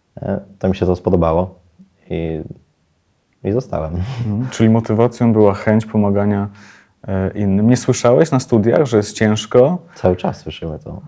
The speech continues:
Speaker 1: Każdy
Speaker 2: zniechęcali cię?
Speaker 1: Oczywiście, że zniechęcają. Jakby od samego początku, jak, e, może nie zawsze wykładowcy, ale szczególnie jak już człowiek idzie na praktyki. E, czy to w szpitalu,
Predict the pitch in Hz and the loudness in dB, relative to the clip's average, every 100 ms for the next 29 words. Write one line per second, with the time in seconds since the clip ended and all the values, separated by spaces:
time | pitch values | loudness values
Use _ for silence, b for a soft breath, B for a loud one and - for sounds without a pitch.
0 | - 110 117 113 117 123 117 117 107 104 | -2 4 4 4 2 2 2 4 4 2
1 | - 156 160 - 156 190 87 80 80 80 | -2 -6 -6 -2 0 0 -2 -2 -4 -6
2 | 80 - 78 78 85 95 - 92 95 107 | -8 -6 -8 -8 -12 -18 -10 -6 -2 0
3 | 110 - - 143 147 180 151 95 - 92 | -2 -2 0 0 0 0 2 2 0 2
4 | 92 95 - 98 98 98 101 - - - | 2 2 -2 0 0 0 -4 -10 -20 -10
5 | 113 120 131 135 139 135 131 123 131 123 | -6 -2 0 2 2 0 0 2 4 6
6 | 92 - 87 92 - 98 107 101 98 - | 4 2 0 0 -2 -4 -2 -2 -4 -6
7 | - 98 95 98 98 98 - - - _ | -2 -2 -2 -2 0 -2 -4 -8 -10 _
8 | b b b b b b - 87 85 87 | b b b b b b -10 -6 -6 -6
9 | - - - - - - 92 92 92 92 | -8 -12 -14 -14 -14 -8 0 2 4 2
10 | 87 87 | 2 -2